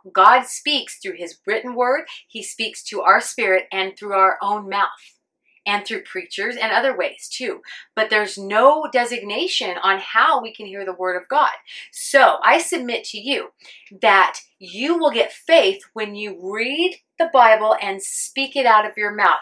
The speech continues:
That's when you'll get a faith seed planted in your heart. And the more that you meditate or mutter the word of God that you've read or that you've heard out of your mouth, the more you hear it. And the more that you hear it, the more your hearing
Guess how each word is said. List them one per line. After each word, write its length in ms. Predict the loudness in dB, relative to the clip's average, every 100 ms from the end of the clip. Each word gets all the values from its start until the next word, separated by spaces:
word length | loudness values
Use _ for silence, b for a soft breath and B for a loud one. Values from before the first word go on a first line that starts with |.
| 0
That's 340 | 2 2 2 -12
when 140 | -10
you'll 140 | -8
get 240 | -6 -6 -6
a 80 | -10 _
faith 280 | -6 -6 -10
seed 320 | -12 -10 -12 -10
planted 320 | -6 -4 -4
in 140 | -10 -10
your 160 | -10 -4
heart. 360 | -2 -2 -4 -18 _ B B B
And 240 | -2 0
the 60 | -2
more 720 | -6 0 6 6 8 4 4 -2 B _
that 200 | 0 0
you 120 | -2 -4
meditate 720 | 2 4 2 -2 -4 -4 -4
or 280 | -4 -2 -4
mutter 640 | -10 -2 2 4 6 4 2
the 140 | -2
word 280 | 0 0 -2
of 60 |
God 240 | 2 4 4
that 140 | 0
you've 220 | -8 -18 -4
read 400 | 2 4 4 2
or 160 | -2
that 180 | -2 -4
you've 220 | -6 -12 -6
heard 360 | 0 0 0 -6 _ B B -2
out 180 | 0 0
of 80 | -4
your 160 | -2
mouth, 300 | 4 4 2
the 100 | -4
more 180 | -8 -10
you 200 | -10 -16 -12
hear 160 | -4 -2
it. 120 | -2
And 140 | -6 -8
the 60 |
more 260 | -8 -6 -6
that 160 | -8
you 160 | -12 -16
hear 320 | -16 -8 -6
it, 240 | -4 -4 -6 B B -12
the 120 | -12
more 280 | -10 -6 -4
your 260 | -2 -4 -6
hearing 760 | -8 -12 -6 -4 -4 -6 -14